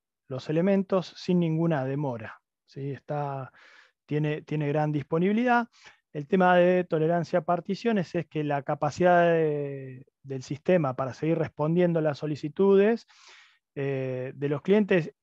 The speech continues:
incluso si falla la comunicación entre alguno de, de sus nodos,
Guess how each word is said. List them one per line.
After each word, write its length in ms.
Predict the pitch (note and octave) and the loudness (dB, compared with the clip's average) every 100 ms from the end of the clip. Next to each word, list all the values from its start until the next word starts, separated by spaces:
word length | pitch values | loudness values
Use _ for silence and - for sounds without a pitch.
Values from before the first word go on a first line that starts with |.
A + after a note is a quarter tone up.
| _ - | _ -10
incluso 560 | D#3+ D#3 G#3 G#3+ F#3 | -8 -2 0 2 0
si 160 | - E3+ | 0 -4
falla 340 | - F#3 - | 0 0 2
la 120 | E3 | -2
comunicación 640 | D3 D#3 D#3 D#3 D3 - F3+ | 0 -4 -4 -4 -6 -4 -4
entre 240 | D3 C#3+ | -4 -4
alguno 500 | C#3+ D#3 E3+ D#3+ C#3+ | -4 0 0 0 -2
de, 560 | C#3 C3+ B2+ B2 A#2+ B2 - | -4 -6 -8 -10 -14 -16 -8
de 120 | C3+ | -8
sus 240 | - C#3+ | -6 -4
nodos, 560 | C#3+ G#3 G3+ G#3 A3 - | 2 4 6 4 0 -4